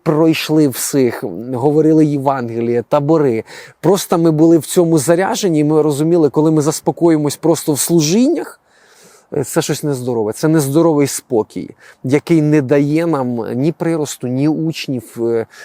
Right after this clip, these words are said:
е, ну, нічого здорового, що пов'язане взагалі з Євангелієм.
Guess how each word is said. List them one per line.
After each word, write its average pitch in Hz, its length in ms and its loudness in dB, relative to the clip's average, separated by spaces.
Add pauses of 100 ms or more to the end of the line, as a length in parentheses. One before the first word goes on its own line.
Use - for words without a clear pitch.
(140)
е, 113 340 -4
ну, 127 160 -2
нічого 143 400 -2
здорового, 131 480 -2
що 117 360 -6
пов'язане 120 480 -2
взагалі 110 340 -6
з 104 120 -10
Євангелієм. 104 540 -10